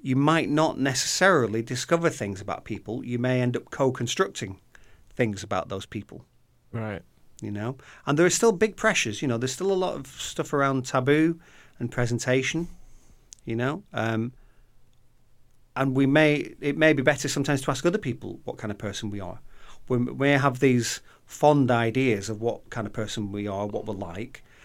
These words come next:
Speaker 1: but if you speak to any of that person's friends and family, they'd never describe them
Speaker 2: Yeah.
Speaker 1: that way at all.
Speaker 2: I thought about that with the virtue,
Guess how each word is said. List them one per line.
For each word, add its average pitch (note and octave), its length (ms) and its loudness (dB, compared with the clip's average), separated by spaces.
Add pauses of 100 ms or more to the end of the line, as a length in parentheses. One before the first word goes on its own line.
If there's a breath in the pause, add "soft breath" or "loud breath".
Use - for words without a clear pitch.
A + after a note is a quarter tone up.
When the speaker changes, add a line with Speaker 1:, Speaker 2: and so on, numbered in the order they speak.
(380 soft breath)
Speaker 1:
but A#2 80 -2
if A#2 120 -6
you B2 80 2
speak C#3 240 -2
to B2+ 100 0
any D#3 160 6
of B2+ 100 4
that C3+ 160 0
person's B2 380 -2
friends B2 420 0
and G#2+ 100 -6
family, A#2+ 460 -2 (440 soft breath)
they'd C3 160 -2
never C#3+ 220 6
describe C3 360 4
them C#3 100 0
Speaker 2:
Yeah. C#3+ 60 4
Speaker 1:
that - 80 -2
way D#3 160 2
at - 260 -8
all. G#3 260 4
Speaker 2:
I A2+ 80 4
thought D3 200 6
about A2+ 200 6
that G2+ 140 4
with G2+ 140 0
the G2+ 80 2
virtue, G2 680 2